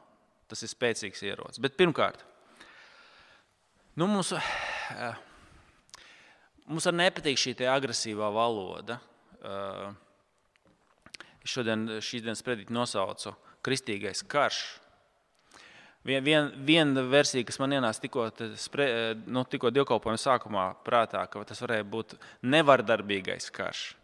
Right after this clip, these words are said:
ja? Bet tas karš noteikti ir. Jums var tas patikt vai nē? Eh, pirmkārt, mēs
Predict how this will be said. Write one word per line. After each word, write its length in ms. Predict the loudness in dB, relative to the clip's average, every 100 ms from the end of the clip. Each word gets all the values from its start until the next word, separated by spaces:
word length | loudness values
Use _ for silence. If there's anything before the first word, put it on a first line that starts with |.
| _ _
ja? 240 | -12 -10 -12 _ -20 -20 -20 -20 -20 -20 _ _
Bet 140 | -6 -2
tas 160 | 0
karš 260 | 6 6 6
noteikti 600 | 0 -2 -4 -6 -4 -4
ir. 120 | -4 -8 -20 _ _ _ _ -14
Jums 200 | -6 -4
var 80 |
tas 180 | -4 -2
patikt 340 | 4 4 2 -4
vai 120 | -2
nē? 360 | -2 -2 -2 -6 -14 -20 -20 -20 -20 -20 _
Eh, 300 | -8 -8 -8 -12 _ _ _ _ _ _ _ _ -20 _ _ -20 -20 -20 -20 -20 -20 _ -16 2
pirmkārt, 580 | 4 4 4 4 0 -14 -20 _ _ _ _ _ _ _ _ _ _ _ -20 -20 _ -20 _ _ _ _ _ _ _ _ _ _ _ _ _ _ _ _ _ _ -4
mēs 180 | -4